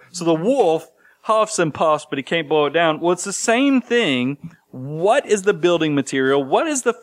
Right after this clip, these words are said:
foundation of your financial life? I hate that I had to bring back a nursery rhyme, but I think it is, there's a reason we're reading this stuff to our kids,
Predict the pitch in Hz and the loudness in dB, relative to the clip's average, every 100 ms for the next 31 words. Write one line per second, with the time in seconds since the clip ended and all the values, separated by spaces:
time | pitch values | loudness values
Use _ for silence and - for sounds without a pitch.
0 | 196 190 180 151 156 147 - 131 107 104 | 2 2 2 0 0 0 -4 -2 -4 -6
1 | 127 _ _ _ _ 165 185 208 202 185 | -14 _ _ _ _ 0 2 0 0 0
2 | 180 165 156 156 175 226 247 131 147 175 | 2 0 2 2 2 2 2 2 0 2
3 | 226 269 214 180 185 165 135 156 196 196 | 0 0 0 2 2 0 0 0 0 0
4 | 175 170 151 143 196 - 143 120 107 98 | 0 0 0 0 0 -2 -2 0 0 0
5 | 107 175 180 175 240 226 180 214 165 247 | 0 0 0 0 0 0 0 0 -4 -6
6 | - 240 226 240 285 262 214 202 196 214 | -2 0 2 2 2 2 2 2 2 0
7 | 226 196 175 - 165 151 170 139 135 - | 0 0 -2 0 -2 -2 0 0 -2 -4
8 | 285 165 131 131 | 0 0 -2 -6